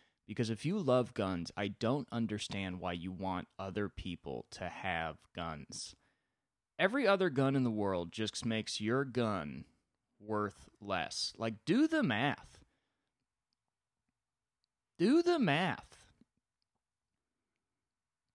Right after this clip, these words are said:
Like, when America dropped a nuke, too, they realized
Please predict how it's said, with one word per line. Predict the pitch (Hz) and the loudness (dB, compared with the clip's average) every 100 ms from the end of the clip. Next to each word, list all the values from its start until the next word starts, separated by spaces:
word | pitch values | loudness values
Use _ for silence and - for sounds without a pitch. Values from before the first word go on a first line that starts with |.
| _ _ _ _ - | _ _ _ _ 0
Like, | 180 | 2
when | 170 196 | 4 4
America | 185 208 277 220 160 139 120 _ _ _ _ _ _ _ _ _ _ | 4 4 4 2 2 2 0 _ _ _ _ _ _ _ _ _ _
dropped | - 156 156 143 | 4 6 6 2
a | |
nuke, | 123 151 151 95 - - - _ _ _ _ _ _ _ _ _ _ - | 2 4 4 2 -4 -14 -14 _ _ _ _ _ _ _ _ _ _ -4
too, | 151 165 127 92 92 - _ _ _ _ _ _ _ _ _ _ _ _ _ - | 4 6 6 2 -6 -12 _ _ _ _ _ _ _ _ _ _ _ _ _ -2
they | 127 | 0
realized | 127 160 156 131 120 - | 4 6 6 6 4 0